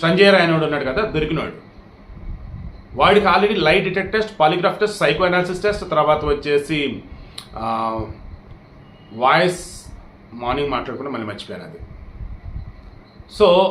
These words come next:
ఆ వాయిస్ సంబంధించి మొత్తం రికార్డ్ చేసేసి దానికి సంబంధించి మొత్తం డిస్కస్ చేసేవాడిని చూసారా? అంటే each and everything అండి, ఈ సైకోమెట్రీ రిలేటెడ్ కావచ్చు, నార్కోటిక్స్ టెస్ట్ కావచ్చు, పాలిగ్రాఫ్ కావచ్చు,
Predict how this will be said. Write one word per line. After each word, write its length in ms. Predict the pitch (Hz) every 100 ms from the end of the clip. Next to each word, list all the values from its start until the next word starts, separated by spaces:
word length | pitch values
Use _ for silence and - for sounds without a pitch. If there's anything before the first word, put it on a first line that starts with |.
| 147
ఆ 40 |
వాయిస్ 440 | 135 131 165 208
సంబంధించి 440 | 202 180 175 170 -
మొత్తం 260 | 160 175
రికార్డ్ 380 | 160 151 156 156
చేసేసి 280 | 156 151 -
దానికి 300 | 127 143 143
సంబంధించి 320 | 139 139 127
మొత్తం 200 | 123 139
డిస్కస్ 300 | 123 - 139
చేసేవాడిని 360 | 123 120 113 120
చూసారా? 420 | 135 247 262 - - - - -
అంటే 240 | 160 185 170
each 320 | 214 226 240
and 140 | 175
everything 320 | 185 208 202 160
అండి, 260 | 131 117 - - - - - - - - -
ఈ 60 | 135
సైకోమెట్రీ 640 | - 160 165 170 160 147
రిలేటెడ్ 320 | 143 143 139
కావచ్చు, 260 | 135 135 139
నార్కోటిక్స్ 400 | 139 147 143 127
టెస్ట్ 160 | 131 139
కావచ్చు, 160 | 131
పాలిగ్రాఫ్ 400 | 147 143 131 123
కావచ్చు, 320 | 131 123 -